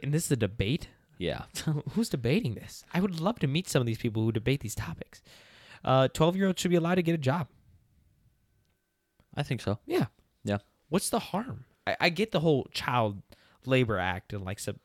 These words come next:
Speaker 1: protecting children, but now we have such l-, good labor laws. Like, children should be allowed to work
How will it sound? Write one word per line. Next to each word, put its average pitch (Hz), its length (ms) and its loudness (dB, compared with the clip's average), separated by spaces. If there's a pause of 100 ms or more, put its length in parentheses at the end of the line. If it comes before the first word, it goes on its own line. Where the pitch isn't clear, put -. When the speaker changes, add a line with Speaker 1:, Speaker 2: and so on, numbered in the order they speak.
(260)
Speaker 1:
protecting 117 420 -6
children, 110 340 -4
but 110 80 -8
now 143 100 -6
we 190 60 0
have 127 80 -4
such - 240 -6
l-, 101 140 -8 (120)
good 127 200 4
labor 113 320 0
laws. 175 460 0
Like, 107 340 -4 (440)
children 165 500 2
should 139 260 -6
be 139 120 0
allowed 131 380 2
to 135 100 0
work 113 600 0